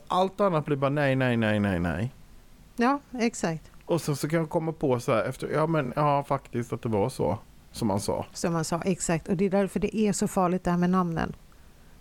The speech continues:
Speaker 2: Jag kan ju
Speaker 1: Mm,
Speaker 2: ha
Speaker 1: det är det.
Speaker 2: beskrivit, eh, verkligen någon som är, som är dig, eh, jättenära. Och så
Speaker 1: Ja.
Speaker 2: säger jag fel namn. Då är
Speaker 1: Ja,
Speaker 2: ju, då är det
Speaker 1: precis.
Speaker 2: rökt. Jag hämtar aldrig hem det, alltså.
Speaker 1: Nej, det gör man inte.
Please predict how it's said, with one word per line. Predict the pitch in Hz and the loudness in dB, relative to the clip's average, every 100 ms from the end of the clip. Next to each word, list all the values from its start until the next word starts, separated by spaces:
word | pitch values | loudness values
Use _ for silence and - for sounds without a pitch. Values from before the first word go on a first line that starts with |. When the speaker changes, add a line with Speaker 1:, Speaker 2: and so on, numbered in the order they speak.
| - | 0
Speaker 2:
Jag | 202 | 0
kan | 214 | 2
ju | 202 | 2
Speaker 1:
Mm, | 190 | 2
Speaker 2:
ha | |
Speaker 1:
det | 185 | 2
är | 190 | 2
det. | 131 | 4
Speaker 2:
beskrivit, | 208 185 175 - | 2 2 0 0
eh, | 156 | -2
verkligen | 160 165 170 165 165 165 | -2 -2 0 0 -2 -2
någon | 160 | -2
som | 160 160 | -2 -2
är, | 156 170 160 160 160 | 0 0 -2 -4 -8
som | - 170 165 - | -4 -2 -4 -2
är | 185 165 | 0 2
dig, | 165 160 175 | 2 2 0
eh, | 160 190 190 175 | -4 -6 -6 -4
jättenära. | 170 - 190 170 175 - - - - | -2 -2 -2 0 0 0 -4 -8 -14
Och | - - 131 | -14 -4 0
så | - | 0
Speaker 1:
Ja. | |
Speaker 2:
säger | 147 175 | 2 2
jag | 165 | 2
fel | - 151 | 0 -2
namn. | 160 160 147 - | 0 -2 -4 -4
Då | 180 | 0
är | |
Speaker 1:
Ja, | 165 139 143 | 2 4 2
Speaker 2:
ju, | 147 | 0
då | 135 | -2
är | 165 | 0
det | 147 131 | 0 2
Speaker 1:
precis. | |
Speaker 2:
rökt. | 151 147 156 185 | 0 0 -4 -2
Jag | 160 | 0
hämtar | 160 147 - - | 0 -4 -4 -2
aldrig | 160 135 135 | -2 -2 -2
hem | 147 160 175 | -4 -4 -6
det, | - | -8
alltså. | - - - - - | -10 -12 -18 -16 -2
Speaker 1:
Nej, | 131 127 | 2 2
det | 131 | 2
gör | 127 | 2
man | 110 117 | 2 0
inte. | 127 - 117 | -4 -2 -2